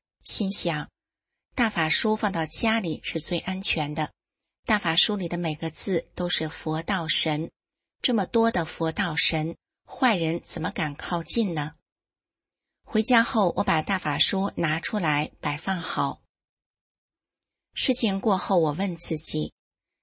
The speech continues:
开始看到同修害怕、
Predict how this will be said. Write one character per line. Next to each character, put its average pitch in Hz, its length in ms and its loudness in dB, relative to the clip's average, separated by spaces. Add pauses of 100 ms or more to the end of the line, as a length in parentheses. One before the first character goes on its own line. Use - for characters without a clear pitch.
开 254 200 4
始 180 460 2
看 220 180 0
到 175 220 4
同 - 240 -2
修 202 220 4
害 208 280 -2
怕、 - 360 -4